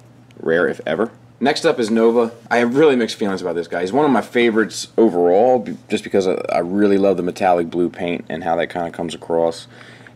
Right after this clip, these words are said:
And there's a lot of things about him that I like. I like, like, his silhouette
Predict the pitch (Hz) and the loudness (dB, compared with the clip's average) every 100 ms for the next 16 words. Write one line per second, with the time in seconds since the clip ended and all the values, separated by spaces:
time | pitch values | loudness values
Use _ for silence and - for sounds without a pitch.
0 | - 95 90 87 - - - - - - | -8 -4 -2 -2 -6 -12 -20 -20 -20 -20
1 | - _ - _ - 104 101 101 107 104 | -20 _ -20 _ -2 0 4 4 4 2
2 | 107 95 85 92 95 90 85 82 90 85 | 0 0 0 2 2 2 0 0 0 2
3 | 85 90 - 85 85 85 - 101 87 78 | 2 0 -2 -4 -4 -8 -2 0 2 2
4 | 87 87 | 2 0